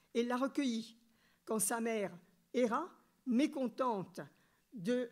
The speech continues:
l'allure du fils qu'elle venait de mettre au monde, l'a pris par la, la cheville et l'a balancé à la mer. Ce qui lui vaudra la reconnaissance du dieu qui acceptera de forger les nouvelles armes pour Achille au chant dix-huit. Mais elle a surtout une relation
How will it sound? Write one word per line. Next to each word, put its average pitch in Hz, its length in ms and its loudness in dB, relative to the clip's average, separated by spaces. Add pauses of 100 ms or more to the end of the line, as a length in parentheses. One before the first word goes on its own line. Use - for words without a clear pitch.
l'allure 220 440 2
du 190 120 -2
fils 240 320 0
qu'elle 196 160 -2
venait 202 200 0
de 185 100 -2
mettre 185 240 -8
au 294 40 -8
monde, 277 380 0 (400)
l'a 214 160 -2
pris 294 240 4
par 202 220 -2
la, 185 220 -4 (220)
la 196 140 -4
cheville 233 400 0
et - 20 0
l'a 185 120 -2
balancé 226 400 0
à 226 60 2
la 196 100 0
mer. 170 360 -6 (840)
Ce - 160 -4
qui 262 140 2
lui 262 120 4
vaudra 262 360 0
la 233 100 2
reconnaissance 254 840 0
du 185 120 -4
dieu 190 380 -2 (300)
qui - 120 -4
acceptera 226 520 0
de 202 100 -2
forger 214 540 -2
les 208 140 0
nouvelles 220 400 -2
armes 254 300 -2
pour 196 160 -8
Achille 226 520 -4
au 196 80 -6
chant 226 240 -4
dix-huit. 180 540 -6 (1120)
Mais 247 160 2
elle 269 140 2
a 277 60 0
surtout 302 420 -2
une 208 80 0
relation 208 520 -4